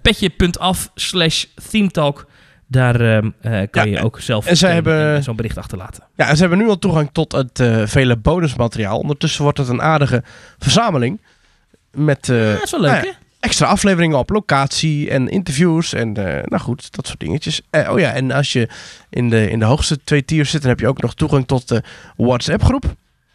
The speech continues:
Speaker 1: Ja.
Speaker 2: Dat is, eh, het epicentrum van, eh, van pretparkgesprekken. En daar, daar, nou ja, daar kom je niet meer uit. Dat is, eh, dat is leuk.
Speaker 1: Eh, Maurice?
Speaker 2: Ja.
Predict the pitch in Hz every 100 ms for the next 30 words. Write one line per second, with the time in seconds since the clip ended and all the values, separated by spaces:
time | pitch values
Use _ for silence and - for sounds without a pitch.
0 | _ _ _ _ _ _ - 139 135 117
1 | 95 117 - 113 104 110 - 175 196 151
2 | - 160 147 139 131 127 123 120 120 120
3 | - - - - _ 123 123 - 160 -
4 | 139 - - 160 147 139 - - _ _
5 | _ 123 117 117 - 117 110 _ - 113
6 | 92 107 113 - 135 127 139 117 98 -
7 | 110 107 - 117 113 113 - - 123 80
8 | - - _ _ _ _ - _ _ _
9 | - 147 127 120 165 - - _ _ _
10 | _ - 117 110